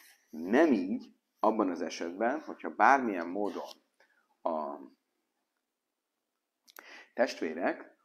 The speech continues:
a halál beállta után ö, valamilyen befektetést eszközöltek az örökölt, ö, vagyonban, és ez volt az, ami az értéknövekedést létrehozta.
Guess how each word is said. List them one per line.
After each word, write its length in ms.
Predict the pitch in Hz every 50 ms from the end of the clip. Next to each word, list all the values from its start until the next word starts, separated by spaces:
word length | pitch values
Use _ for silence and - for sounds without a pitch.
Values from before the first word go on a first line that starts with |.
| _ _
a 100 | _ -
halál 420 | 78 - 113 135 139 113 92 90 90
beállta 760 | 113 113 117 107 95 90 87 - - 80 71 64 - - _ _ _ _ _ _ _
után 760 | - 107 107 - 120 117 127 139 156 175 190 202 - - _ _ _ _ _ _ _ _ _ -
ö, 280 | - 95 92 90 90
valamilyen 540 | 90 117 139 135 120 110 104 98 92 92 95
befektetést 840 | 98 110 110 - 95 82 - _ 85 73 - - 76 76 73 - - -
eszközöltek 920 | 87 - - - 80 - 78 71 71 73 - 69 65 65 - - _ _ _ _ _ _ _ _ _ _ _ _
az 300 | - 101 78 73 76 76
örökölt, 680 | - 107 104 90 87 87 82 85 69 69 73 71 - - _ _ _ _
ö, 300 | _ 85 73 71 73 67 62 67 - - _ _ _ _ _ _ _ _
vagyonban, 760 | _ 67 73 76 82 95 107 117 117 135 135 156 165 160 - - - _ _ _ _ _ _ _
és 260 | - 80 85 - -
ez 260 | - - 120 120 101
volt 300 | 95 90 90 87 85 -
az, 380 | - - 95 95 95 98 95 -
ami 480 | - - 95 92 95 92 90 90 92 -
az 160 | _ 76 76 73
értéknövekedést 1120 | 80 82 82 - - 69 - - 80 76 76 - - 76 71 69 71 71 - - - - _ _ _ _ _ _ _ _ _
létrehozta. 680 | - 85 85 82 - 76 69 71 64 - - - -